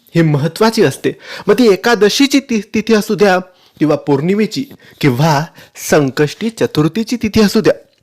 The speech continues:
मित्रांनो, अशीच श्रावण महिन्याची सगळ्यात मोठी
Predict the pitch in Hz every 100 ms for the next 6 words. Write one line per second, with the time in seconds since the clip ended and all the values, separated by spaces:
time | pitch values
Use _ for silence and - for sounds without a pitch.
0 | _ _ _ _ _ _ 170 170 175 151
1 | 143 202 - - _ _ _ _ _ -
2 | 175 180 214 208 196 180 175 196 - 170
3 | 180 233 254 254 220 196 - 165